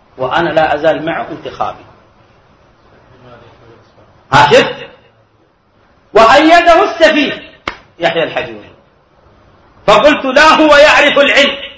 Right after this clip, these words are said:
ولا شيخه يعرف لغة العلم"، فالعالم حينما يقول: "اختلف العلماء كذا وكذا وكذا"، ويسكت،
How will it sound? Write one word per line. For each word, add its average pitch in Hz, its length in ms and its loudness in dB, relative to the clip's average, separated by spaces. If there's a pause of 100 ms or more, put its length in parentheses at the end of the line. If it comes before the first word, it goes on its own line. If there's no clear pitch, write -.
(640)
ولا 269 460 2
شيخه 302 580 -2
يعرف 330 420 0
لغة 185 400 0
العلم"، 123 300 -10 (1000)
فالعالم 285 680 2 (520)
حينما 277 540 0
يقول: 269 480 2 (800)
"اختلف 269 460 0
العلماء 254 440 2
كذا 254 280 0
وكذا 254 400 2
وكذا"، 240 280 2
ويسكت، 214 580 0